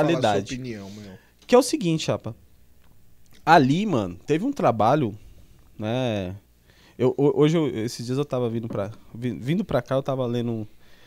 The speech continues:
Speaker 1: eu tava lendo umas reportagens, né, de como que os grupos evangélicos estão se posicionando.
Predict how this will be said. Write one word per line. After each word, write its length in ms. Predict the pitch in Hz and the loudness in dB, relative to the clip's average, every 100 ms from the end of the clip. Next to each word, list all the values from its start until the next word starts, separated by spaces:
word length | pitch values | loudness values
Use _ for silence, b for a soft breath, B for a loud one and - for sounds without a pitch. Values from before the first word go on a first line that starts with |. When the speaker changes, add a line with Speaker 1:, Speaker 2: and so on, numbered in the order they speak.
| b b | b b
Speaker 1:
eu 60 | 92 | -10
tava 240 | - 113 113 | -6 -4 -2
lendo 260 | 113 113 | -2 -4
umas 260 | 107 110 110 | -6 -8 -8
reportagens, 680 | 113 - 104 - 143 135 110 | -10 -10 -10 -6 -6 -4 -6
né, 140 | 110 | -8
de 140 | 107 | -10
como 220 | - 117 123 | -8 -8 -8
que 220 | 123 110 | -8 -8
os 260 | 107 107 | -8 -10
grupos 220 | 117 117 123 | -12 -12 -10
evangélicos 400 | 110 110 117 113 | -8 -8 -8 -8
estão 140 | 117 | -12
se 80 | 113 | -12
posicionando. 640 | - 113 - 143 110 90 | -10 -10 -8 -8 -8 -12